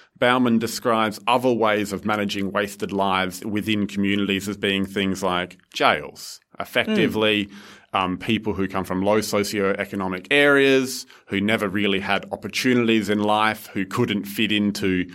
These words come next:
Speaker 1: the main industries, who didn't f-, fit into the main orders of society, end up caught up in the criminal justice system,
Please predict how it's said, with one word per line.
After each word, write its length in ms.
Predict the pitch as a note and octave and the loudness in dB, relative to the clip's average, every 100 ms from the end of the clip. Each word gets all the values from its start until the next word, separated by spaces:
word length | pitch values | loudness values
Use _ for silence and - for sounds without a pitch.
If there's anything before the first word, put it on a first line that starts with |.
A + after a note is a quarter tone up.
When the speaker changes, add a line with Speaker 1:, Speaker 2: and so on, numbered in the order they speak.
| - - | -12 -6
Speaker 1:
the 100 | F#2+ | -2
main 440 | G2 G#2+ A2 G#2 | 2 2 2 0
industries, 840 | G#2 A2 G#2 G2+ - G#2 G2+ G2+ G2+ | 0 0 2 -2 -2 0 0 -2 -2
who 100 | F#2+ | -4
didn't 440 | F2+ G2+ G2 F#2+ - - - | -2 -2 -2 -6 -12 -20 -20
f-, 500 | - - - G2+ G2+ | -18 -16 -6 -4 -4
fit 240 | G2+ A#2 | -2 0
into 180 | A2 G2 | 0 0
the 80 | G2 | -2
main 340 | G#2 G#2 G2+ G2+ | 0 2 2 0
orders 460 | G2+ A#2 A2+ G#2 G2 | 2 4 4 2 -2
of 100 | G2+ | -6
society, 800 | - G2 G#2+ G#2 G2+ G2+ F#2 F#2 - - - | -6 -2 0 2 2 2 0 -2 -12 -20 -4
end 200 | G#2 G2 | -2 2
up 220 | G2+ G2+ | 0 -2
caught 220 | G2+ G#2 G#2 | -4 0 0
up 160 | F#2+ | 0
in 80 | G2+ | -2
the 80 | F#2 | -4
criminal 360 | - G#2 F#2 F2 | -2 -2 0 0
justice 440 | D3 D3+ - C#3+ | 0 0 -2 -4
system, 420 | D3+ C#3+ C#3 C3 | -4 -2 0 0